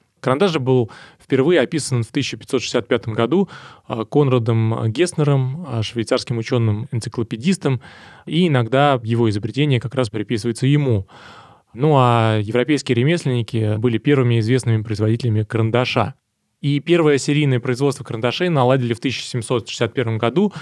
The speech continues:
а, в Нюрнберге, а, в Германии.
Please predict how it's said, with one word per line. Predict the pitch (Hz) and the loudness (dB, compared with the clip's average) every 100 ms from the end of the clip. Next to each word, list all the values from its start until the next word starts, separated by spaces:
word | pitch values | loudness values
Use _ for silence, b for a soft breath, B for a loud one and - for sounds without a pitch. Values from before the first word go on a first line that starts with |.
| B B - | B B -6
а, | 135 117 | 0 2
в | 110 | 2
Нюрнберге, | 131 185 170 165 156 143 143 | 2 2 2 2 2 2 2
а, | 139 143 151 127 120 120 117 | 2 -2 -6 -6 -4 -2 -2
в | 107 | -4
Германии. | 110 110 135 170 165 156 | -2 -2 2 2 2 2